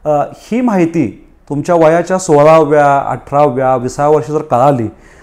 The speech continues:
तर तुम्हाला हे राईट एज आहे या गोष्टी जाणून घेण्याचं. म्हणजे आपण याचा सखोल अभ्यास करून, शास्त्रीय कारणं शोधून आपण, अ, या गोष्टींचा चांगला आपल्या स्वतःसाठी उपयोग करून घेऊ शकतो.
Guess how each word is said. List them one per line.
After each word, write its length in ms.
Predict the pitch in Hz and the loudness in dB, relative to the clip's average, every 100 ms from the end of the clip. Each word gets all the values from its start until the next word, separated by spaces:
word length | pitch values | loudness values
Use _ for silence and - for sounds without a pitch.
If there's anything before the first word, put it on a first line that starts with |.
| - - | -14 -10
तर 60 | |
तुम्हाला 380 | 170 185 175 196 | -6 -2 0 2
हे 140 | 202 226 | 2 0
राईट 340 | 180 160 - | 2 0 -2
एज 260 | 180 180 165 | -4 -2 -2
आहे 320 | 135 175 - | -4 -6 -4
या 120 | 139 | -4
गोष्टी 280 | 135 - 170 | -4 -6 -6
जाणून 400 | 127 113 143 170 | -4 -4 -2 -2
घेण्याचं. 460 | 147 127 123 147 190 - _ _ - | -2 -4 -4 -6 -10 -14 _ _ -8
म्हणजे 200 | 135 175 | -2 0
आपण 360 | 175 175 202 233 - _ 131 | 0 0 -4 -6 -12 _ -4
याचा 360 | 147 - 185 | -4 -2 -4
सखोल 500 | 202 147 - 196 226 | -4 -8 -4 2 4
अभ्यास 400 | 208 135 147 147 | 4 2 0 0
करून, 280 | 143 135 143 - _ _ _ - | -4 -4 -6 -10 _ _ _ -4
शास्त्रीय 500 | 135 127 - 170 208 | -2 -2 -4 -2 0
कारणं 360 | 202 160 143 143 | 2 2 2 -2
शोधून 440 | - 123 147 135 - - _ _ | -4 -4 -2 -4 -6 -18 _ _
आपण, 340 | 131 - 170 226 - _ _ _ - | -8 -4 -4 -4 -10 _ _ _ -6
अ, 60 | 147 131 127 - - - | -4 -2 -4 -6 -16 -4
या 120 | 147 | -2
गोष्टींचा 440 | 147 151 156 147 190 | 0 -2 -4 -4 -2
चांगला 500 | 175 123 131 156 151 | 0 0 2 0 0
आपल्या 360 | 131 - 165 | -2 -2 -2
स्वतःसाठी 640 | 196 143 143 143 147 135 226 - _ _ _ | 0 0 0 -2 -2 -4 -8 -10 _ _ _
उपयोग 320 | 160 160 180 | -8 -2 -2
करून 220 | 170 151 139 | 0 -2 -2
घेऊ 140 | 123 | -6
शकतो. 380 | 113 101 _ | -8 -16 _